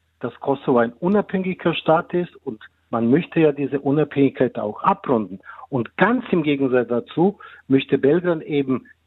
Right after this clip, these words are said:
immer wieder beweisen, dass im Kosovo nichts läuft ohne den Segen aus Belgrad. Und in dieser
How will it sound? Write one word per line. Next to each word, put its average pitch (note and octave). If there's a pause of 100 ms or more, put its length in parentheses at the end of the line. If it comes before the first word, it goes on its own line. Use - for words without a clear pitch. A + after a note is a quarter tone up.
immer A#3
wieder C#3
beweisen, A#2+ (500)
dass C#3 (100)
im C3
Kosovo F3
nichts D#3 (120)
läuft D#3+ (560)
ohne E3+
den C#3+
Segen C#3+ (260)
aus D3
Belgrad. D3+ (480)
Und C#3
in D3
dieser F#3